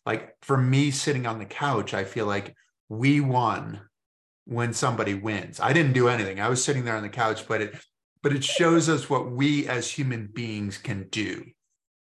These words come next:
And, and I, that to me is, is the coolest part. And, and yeah, where, where the differences are, can be seen as deficiencies, but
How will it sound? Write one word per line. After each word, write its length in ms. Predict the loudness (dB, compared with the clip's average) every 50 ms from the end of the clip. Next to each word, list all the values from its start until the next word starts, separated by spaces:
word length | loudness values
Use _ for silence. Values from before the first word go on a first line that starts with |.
| _ _ _ _ _
And, 160 | -8 -8 -8 -6 -4
and 100 | -2 -2
I, 160 | -2 -2 -4 -8 -6
that 320 | -2 0 2 2 2 0
to 100 | 0 2
me 320 | 2 4 4 4 2 2
is, 220 | 2 0 0 -2 -4
is 320 | -4 -2 -2 -2 -2 -4
the 100 | -4 -6
coolest 720 | -6 -6 -8 -8 -6 -4 -4 -4 -4 -6 -6 -8 -12 -16 -18
part. 560 | -10 -4 0 0 2 2 2 0 0 -4 -10 -18 -20 -20 -20 -20 _ _ _
And, 640 | -4 -2 -2 0 -2 -2 -4 -6 -6 -8 -10 -12 -10 -8
and 200 | -6 -4 -4 -2
yeah, 260 | 0 2 2 2 2
where, 360 | 2 2 2 2 2 2 0 -2
where 240 | -4 -4 -4 -4 -2
the 140 | -2 -4 -4
differences 1000 | -6 -8 -6 -2 0 0 0 2 0 0 0 0 0 -2 -2 -2 -2 -2 -6 -8 -10 -6
are, 460 | -2 0 2 2 2 0 0 -2 -6 -12 -18 -20 -20 -20 _ -2
can 180 | 0 0 2
be 200 | 2 0 -2 -2
seen 720 | -2 -2 -2 -2 -2 -2 -2 0 0 0 -2 -2 -4 -6 -6
as 340 | -4 -2 -2 -2 -4 -6
deficiencies, 1080 | -8 -10 -2 0 2 2 2 2 0 -2 -2 -4 -6 -6 -6 -6 -8 -8 -10 -10 -14 -16 _ _ _ _ _ _ _ _ _ _ _ _ _ _ _ _ _ _ _ _ _ _ _ _ _
but 480 | -14 -6 -2 -2 0 0 -2 -4 -10